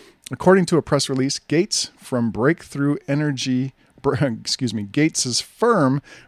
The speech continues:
Breakthrough Energy Ventures, with particip-, participation from Harvest Road Group, raised twelve million dollars for Rumen Eight, a climate technology company. Twelve million bucks, folks.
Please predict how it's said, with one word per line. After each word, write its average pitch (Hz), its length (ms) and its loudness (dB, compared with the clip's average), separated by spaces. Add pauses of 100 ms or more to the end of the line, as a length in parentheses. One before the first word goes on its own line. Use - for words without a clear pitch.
Breakthrough 143 500 2
Energy 127 680 0
Ventures, 120 640 -2 (400)
with 135 180 0
particip-, - 480 -2 (220)
participation 165 960 -4
from 123 280 -4
Harvest 160 680 -2
Road 131 320 0
Group, 196 320 -4 (340)
raised 139 380 4 (100)
twelve 262 560 8
million 226 640 2 (160)
dollars 151 600 4 (300)
for 151 200 -2
Rumen 175 440 8
Eight, 160 360 0 (300)
a 127 100 -4
climate 151 600 2 (160)
technology 123 580 -2
company. 98 480 -8 (280)
Twelve 214 260 4
million 208 300 6
bucks, 196 260 6
folks. 165 400 2